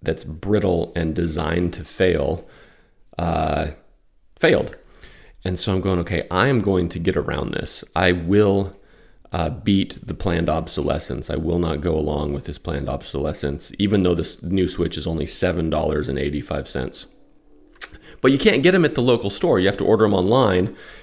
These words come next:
And with the parts being back ordered, um, you know, who knows how long it's gonna take. So I was like, "I'm gonna fix this."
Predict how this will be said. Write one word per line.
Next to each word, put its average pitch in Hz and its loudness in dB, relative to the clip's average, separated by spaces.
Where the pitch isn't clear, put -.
And 101 2
with 98 2
the - -4
parts 113 2
being 85 0
back 82 -2
ordered, 92 -2
um, 80 0
you 98 2
know, 85 0
who 127 0
knows 101 4
how 73 -2
long 73 -4
it's 73 -12
gonna 67 -6
take. 76 -8
So - -4
I 73 0
was 78 -6
like, - -8
"I'm 85 -2
gonna 80 -2
fix - -6
this." - -12